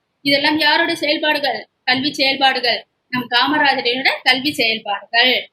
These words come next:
கல்வி திட்டங்கள் என்னென்ன கொண்டு வந்தாரு? இலவச கட்டாய கல்வி, மதிய உணவு திட்டங்கள், சீருடை திட்டங்கள், பள்ளி சீரமைப்பு மாநாடுகள், பல்துறை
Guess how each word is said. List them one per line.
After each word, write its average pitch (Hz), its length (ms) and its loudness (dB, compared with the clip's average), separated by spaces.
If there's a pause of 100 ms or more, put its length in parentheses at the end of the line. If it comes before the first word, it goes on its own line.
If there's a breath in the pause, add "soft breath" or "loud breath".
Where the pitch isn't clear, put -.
(540)
கல்வி 392 300 0
திட்டங்கள் 415 460 2
என்னென்ன 359 260 0
கொண்டு 349 220 0
வந்தாரு? 320 420 2 (640)
இலவச 277 500 2
கட்டாய 220 460 0
கல்வி, 233 460 0 (560)
மதிய 247 440 4
உணவு 233 320 -4
திட்டங்கள், 240 640 2 (520)
சீருடை 339 600 2
திட்டங்கள், 233 640 0 (640)
பள்ளி 349 300 4
சீரமைப்பு 285 760 0
மாநாடுகள், 220 760 0 (600)
பல்துறை 330 560 2